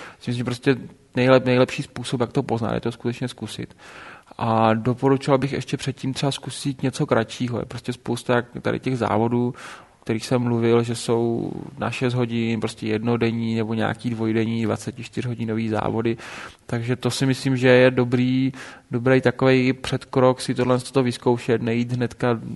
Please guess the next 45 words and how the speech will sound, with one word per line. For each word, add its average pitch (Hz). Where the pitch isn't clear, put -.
řekněme, 120
do 117
toho, 120
do 120
toho 117
padesáti 110
hodinového, 117
šedesáti 113
hodinového. 117
I -
když 139
ale 143
potom 143
pak 135
ten, 151
ten 151
padesáti 135
hodinový 131
je 131
pak 127
zase 131
něco 127
jinýho, 120
jo. 120
Prostě -
jak 117
člověk -
musí 120
řešit 123
spánek, 117
už 120
přichází 117
ta 120
druhá 117
noc, 113
kdy 117
už -
se 117
prostě -
projevuje 107
to, 107
že 117
nespal, 107
tak, 110
tak -